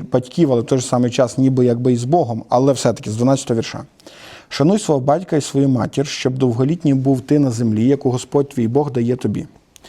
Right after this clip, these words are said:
Не вбиватимеш, не чинитимеш перелюбу, не крастимеш, не даватимеш неправдивого свідчення щодо свого ближнього, не жадатимеш дому свого ближнього,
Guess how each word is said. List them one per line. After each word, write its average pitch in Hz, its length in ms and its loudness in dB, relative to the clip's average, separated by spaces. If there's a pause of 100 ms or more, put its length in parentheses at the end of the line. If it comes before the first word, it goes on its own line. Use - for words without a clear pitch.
(280)
Не 127 100 2
вбиватимеш, 147 720 0 (100)
не 117 160 -2
чинитимеш 165 480 -2
перелюбу, 117 560 -2 (400)
не 151 120 2
крастимеш, 123 760 -2 (120)
не 123 240 0
даватимеш 151 520 0
неправдивого 139 520 2
свідчення 135 480 -2
щодо 123 260 -4
свого 127 260 0
ближнього, 120 480 -2 (440)
не 120 120 2
жадатимеш 143 500 2
дому 143 280 0
свого 135 240 0
ближнього, 120 500 -4